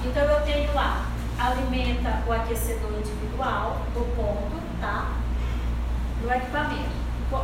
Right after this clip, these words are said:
Ele pode ser elétrico ou a gás. Elétrico,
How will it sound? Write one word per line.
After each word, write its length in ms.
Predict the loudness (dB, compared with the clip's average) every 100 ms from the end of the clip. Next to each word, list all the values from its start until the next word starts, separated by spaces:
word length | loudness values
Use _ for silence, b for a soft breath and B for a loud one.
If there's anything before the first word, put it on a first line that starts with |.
| 0
Ele 240 | 0 2 2
pode 260 | 2 2
ser 340 | 0 0 2 2
elétrico 800 | 4 6 6 6 4 4 2 2 2
ou 160 | 4 6
a 100 | 4
gás. 520 | 2 0 -2 -4 -4 -4 -2 0 4
Elétrico, 800 | 4 6 6 6 4 0 0